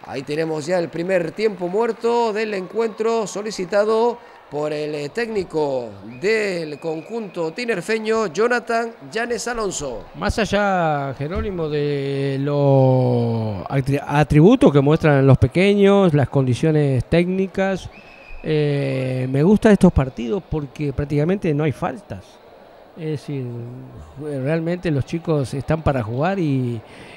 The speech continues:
Speaker 2: y nada más, disfrutan. Y, y bueno, evidentemente que, eh, uno tiene que ganar, eh, pero digo, eh, bueno, pueden también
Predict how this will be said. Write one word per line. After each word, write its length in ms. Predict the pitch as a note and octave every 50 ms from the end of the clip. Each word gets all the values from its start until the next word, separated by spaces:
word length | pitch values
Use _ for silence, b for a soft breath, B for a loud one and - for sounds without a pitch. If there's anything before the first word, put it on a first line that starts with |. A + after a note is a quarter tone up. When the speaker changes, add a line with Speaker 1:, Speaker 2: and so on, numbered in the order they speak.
| B -
Speaker 2:
y 140 | - C3+ C3
nada 240 | C3+ D#3 E3 C#3 C3+
más, 380 | D3+ F3 G3+ A3 G#3 - - - -
disfrutan. 680 | - C3+ B2+ - - F#3+ G#3 G3+ - - G3 G3+ F#3+ - - B B B B B B - -
Y, 320 | E3+ D#3 D3+ C#3+ C#3 D#3 - D#3
y 40 |
bueno, 240 | C#3+ C3 A#2 A#2 A#2+
evidentemente 680 | A#2+ B2+ C3+ C#3+ D#3 D3 D3+ C#3+ D#3 D#3+ D3+ D#3+ D3+
que, 360 | C3 C#3 C#3+ C#3+ D#3 E3+ - -
eh, 400 | A#3+ F#3+ D#3 D3 C#3+ C#3 C#3 C#3 C#3+
uno 240 | D3 D#3 D#3 D3+ C3+
tiene 480 | C#3+ C#3+ C#3+ C#3+ C#3+ C#3 C3+ C3+ C3 B2
que 140 | - D3+
ganar, 360 | D3 D3 D#3+ F3+ G3+ G#3+ G#3+ G3 B B B B B B B B - -
eh, 640 | E3+ D#3 D3+ D3 C#3+ C#3 C#3 C#3 C3+ C3+ C3+ C3 B2+ -
pero 420 | D3 C#3+ C#3+ C#3 C3+ C3 C3 C3+
digo, 360 | C#3 C#3+ C3 C3 B2 B2 C#3 -
eh, 540 | - D3+ C3+ C3 B2+ B2 A#2+ A#2 A#2 A2+ A#2 B2+
bueno, 180 | E3 E3 A#2+ -
pueden 280 | C#3 D3 C#3+ C3 B2 A#2
también 300 | B2+ B2 B2+ C3+ C3+